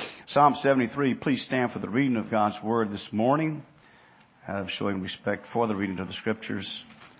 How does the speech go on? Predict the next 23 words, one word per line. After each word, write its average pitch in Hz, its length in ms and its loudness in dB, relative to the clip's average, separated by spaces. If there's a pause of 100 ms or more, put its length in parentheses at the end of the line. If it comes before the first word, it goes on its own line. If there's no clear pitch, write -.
(240)
as 101 200 -6
was 101 300 -4
the 98 60 -8
practice 104 640 -6
throughout 98 480 -6 (320)
the, 95 200 -10
uh, 95 160 -8 (720)
centuries 95 680 -6
of 95 60 -8
the - 100 -16 (140)
church. - 680 -6 (1080)
Psalm 113 320 2
seventy-three, 107 920 0 (320)
a - 120 -8
psalm 110 420 2
of 101 180 -10
Asaph. 104 380 -6 (1900)
Truly 165 300 4
God 135 300 8
is 113 180 -4
good 120 200 0
to 123 220 -6
Israel, 95 540 -2